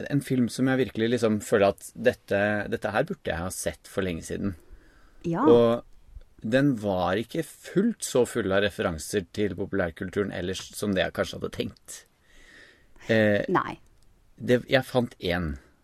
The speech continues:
Speaker 1: og det var, eh, Jeez Louise, og det er, ja, vi kan jo si det, det står jo, men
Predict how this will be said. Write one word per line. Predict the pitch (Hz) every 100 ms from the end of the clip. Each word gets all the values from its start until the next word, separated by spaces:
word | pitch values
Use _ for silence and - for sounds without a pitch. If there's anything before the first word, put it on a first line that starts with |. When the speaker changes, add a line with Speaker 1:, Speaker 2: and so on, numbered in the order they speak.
| _ _ _ _ _ _
Speaker 1:
og | 117 107
det | 107
var, | 98 98 98 98
eh, | 98 95 92
Jeez | 92 98 107 120 110 92
Louise, | 95 92 104 139 - 104
og |
det | 107
er, | 98 -
ja, | 98
vi | 101 107
kan | 110
jo | 104
si | -
det, | 95 95
det | 101
står | - 85 87
jo, | 95 113
men | 101